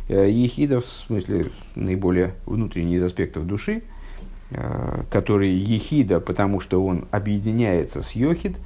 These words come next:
который, а, он объединяется с божественностью именно на том уровне, на котором в ней нет никакой множественности в при-, принципиально, даже какой-то под-, там,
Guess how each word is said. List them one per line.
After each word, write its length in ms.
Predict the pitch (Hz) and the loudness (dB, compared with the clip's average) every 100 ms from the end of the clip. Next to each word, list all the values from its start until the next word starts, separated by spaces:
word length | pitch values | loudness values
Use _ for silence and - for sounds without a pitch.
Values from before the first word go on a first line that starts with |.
| - - | -14 -10
который, 360 | - 92 92 92 | -6 -2 2 2
а, 260 | 92 95 87 | 0 0 0
он 160 | 90 | 2
объединяется 680 | 90 95 101 117 123 87 - | 2 0 0 2 4 2 -2
с 40 | |
божественностью 640 | 92 101 107 90 92 - 107 | 0 2 2 -2 -4 -4 -2
именно 240 | 110 90 | 0 0
на 160 | 85 87 | 0 0
том 320 | - 113 104 | 2 2 2
уровне, 320 | 110 87 87 | 2 2 2
на 120 | 87 | 0
котором 420 | 87 92 90 82 85 | -2 -2 -2 -2 -4
в 80 | |
ней 180 | 92 98 | -2 -2
нет 220 | 92 90 - - - - - 80 92 | 0 0 -4 -12 -14 -12 -10 -8 -2
никакой 480 | 101 107 92 98 | -2 -2 0 0
множественности 760 | 78 87 85 123 - 95 76 - | 0 -2 -2 -6 -4 -4 -4 -8
в 60 | 67 | -8
при-, 320 | - 82 92 | -4 -2 -2
принципиально, 800 | - 82 87 - 110 190 208 156 - - - - - | -2 -6 -6 0 2 4 0 -4 -10 -16 -16 -16 -8
даже 520 | 113 110 110 107 95 92 - - - - | 2 6 6 6 2 0 -10 -18 -18 0
какой-то 460 | 104 113 101 107 | 2 4 2 2
под-, 500 | 101 104 101 101 95 - | -2 0 -2 0 -4 -4
там, 160 | 87 | -4